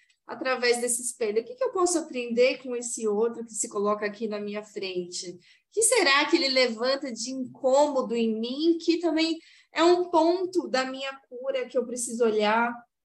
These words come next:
sabe? De repente é uma cura sua que tá sendo revelada através desse espelho que te incomoda, né? E abra a sua visão, assim, pra ver além, além da, da sua própria vontade.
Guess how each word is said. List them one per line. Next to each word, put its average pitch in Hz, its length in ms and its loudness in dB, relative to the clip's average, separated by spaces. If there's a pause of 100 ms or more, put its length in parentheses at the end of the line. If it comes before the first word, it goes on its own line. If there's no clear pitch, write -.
(140)
sabe? 220 800 0
De 254 140 -4
repente 320 320 2
é 339 60 2
uma 330 340 4
cura 403 320 6
sua 349 340 0
que - 100 -10
tá - 100 -4
sendo 330 240 -2
revelada 339 600 0
através 277 420 -6
desse - 260 -14
espelho 208 760 4
que 240 280 -10
te - 160 -2
incomoda, 202 920 -2 (100)
né? 285 300 2
E 311 80 4
abra 403 340 4
a - 20 2
sua 302 340 0
visão, 220 480 -2
assim, 208 340 -8
pra 147 180 -8
ver 285 200 4
além, 240 680 6
além 220 520 0
da, 196 460 -6 (180)
da 208 140 4
sua 233 320 4
própria 233 400 4
vontade. 208 760 0